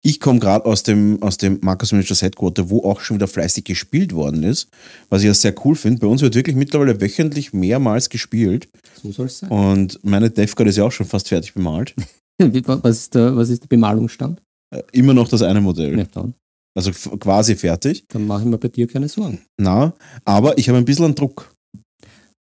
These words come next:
Speaker 2: Den kenn ich.
Speaker 1: Ja, na, bei mir ist es
Speaker 2: Also,
Speaker 1: so.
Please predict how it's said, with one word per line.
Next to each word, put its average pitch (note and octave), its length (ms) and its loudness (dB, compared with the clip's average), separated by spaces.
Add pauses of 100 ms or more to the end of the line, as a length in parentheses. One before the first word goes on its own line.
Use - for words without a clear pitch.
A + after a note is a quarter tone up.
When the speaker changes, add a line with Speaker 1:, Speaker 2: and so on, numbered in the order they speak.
(880)
Speaker 2:
Den B2 120 0
kenn C#3 180 0
ich. G#2 220 -2 (240)
Speaker 1:
Ja, G#2+ 280 2 (140)
na, B2 240 4
bei A#2 160 2
mir A2+ 160 4
ist D#3 100 2
es C3+ 120 2
Speaker 2:
Also, B2+ 100 2
Speaker 1:
so. D3+ 300 2